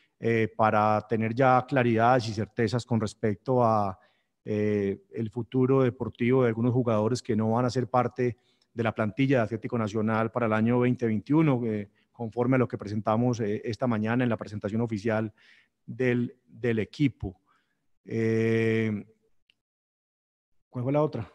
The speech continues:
El tema del central, eh, ha sido complejo. Nosotros teníamos, en todo el ejercicio de, eh, planeación de la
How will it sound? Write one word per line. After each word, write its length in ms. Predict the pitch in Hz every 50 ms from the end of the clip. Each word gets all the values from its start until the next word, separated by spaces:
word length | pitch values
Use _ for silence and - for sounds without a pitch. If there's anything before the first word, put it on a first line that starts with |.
| _ _ _ _ _ _ _ _ _ _ _ _ _ _ _ _ _ -
El 120 | 123 110
tema 220 | - 147 165 180
del 120 | 175 175 143
central, 460 | 135 131 117 - 165 170 175 156 139
eh, 240 | 113 123 123 120 113
ha 100 | 123 117 117
sido 200 | 147 151 156 151
complejo. 560 | - 131 110 - 117 107 107 - 131 - _ -
Nosotros 380 | 120 107 110 107 - 156 135
teníamos, 600 | - 135 123 120 127 139 143 135 127 123 - - - - - - _ _ _
en 120 | 123 127
todo 160 | - 175 185 196
el 60 | 185
ejercicio 420 | 156 151 127 131 139 123 170 170
de, 460 | 165 156 143 131 120 113 - - - - -
eh, 160 | 101 117 113
planeación 540 | - - 135 123 127 123 113 - 139 135 139
de 100 | 156 156
la 320 | 143 131 123 120 117